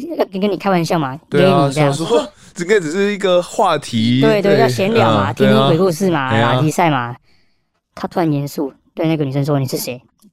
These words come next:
Speaker 1: 在这边干嘛？”这样，然后那个女生就本来很活泼，虽然我们跟她不熟，但是她很，看起来很活泼，她会参与我们的话题，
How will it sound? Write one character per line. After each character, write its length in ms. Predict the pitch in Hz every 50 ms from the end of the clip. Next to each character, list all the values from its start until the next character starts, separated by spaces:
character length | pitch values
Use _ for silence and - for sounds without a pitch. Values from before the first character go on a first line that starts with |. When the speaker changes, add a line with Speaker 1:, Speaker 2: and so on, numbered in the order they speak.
| _ _
Speaker 1:
在 80 | - 180
这 20 |
边 120 | 170 165 151
干 120 | - 156
嘛？” 140 | 139 117 117
这 80 | -
样， 80 | 135 131 - _ -
然 120 | 185 165
后 180 | 180 196 190 190 190 _ _ _ _ _ _ _ _ 440 359
那 60 | 214
个 60 | 190
女 80 | 156 147
生 120 | 156 156
就 160 | 151 175 160 - _ _ _ -
本 100 | - 156
来 100 | 143 139
很 200 | 135 143 139 131
活 240 | - - 151 147
泼， 380 | 147 - - 151 147 151 165 160 _ _ _ _
虽 280 | _ - - - 269
然 60 | 262
我 40 | 220
们 80 | 180 165
跟 60 | 190
她 80 | 202 202
不 120 | - 214
熟， 200 | 165 - 165 147
但 120 | 151 170
是 60 | 170 185
她 100 | 202 190
很， 80 | 170 -
看 160 | - 170 151
起 60 | -
来 60 | 143 139
很 80 | 139
活 180 | 127 131 139 135
泼， 260 | - - 139 135 143
她 100 | - -
会 80 | 202 202
参 200 | - - 202 190
与 60 | 180
我 40 | 165
们 80 | 143 135
的 100 | 139 135
话 220 | - - 165 139
题， 240 | 135 - 127 117